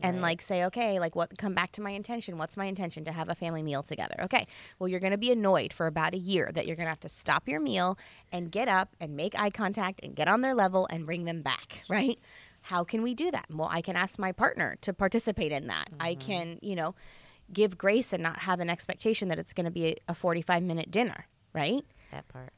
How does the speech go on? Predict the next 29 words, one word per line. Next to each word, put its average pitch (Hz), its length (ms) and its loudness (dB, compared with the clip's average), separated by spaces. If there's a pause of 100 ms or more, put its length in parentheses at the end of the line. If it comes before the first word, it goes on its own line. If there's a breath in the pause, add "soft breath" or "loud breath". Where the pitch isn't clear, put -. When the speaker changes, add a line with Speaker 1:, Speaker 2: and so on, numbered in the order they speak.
(120)
Speaker 1:
So, 196 520 4
like, 190 220 0 (160)
okay, 202 480 2
we 185 220 0
now 170 260 0
have 190 160 -4
sat - 200 0
for 214 120 -2
five 240 240 2
minutes. 151 260 -4
Great. 240 340 -2
We 156 140 -6
now 151 220 -2
have 185 140 -4
sat - 180 -4
for 226 80 -4
fifteen 262 320 0
minutes. 156 240 -2 (140)
Progress, 240 640 2
right? 180 240 -2
It's, - 180 -10
it 190 120 -8
might 202 220 -4
not 220 220 -2
ever 202 200 0
be 190 300 -2
exactly 175 680 -2
like 165 180 -4
this - 280 -6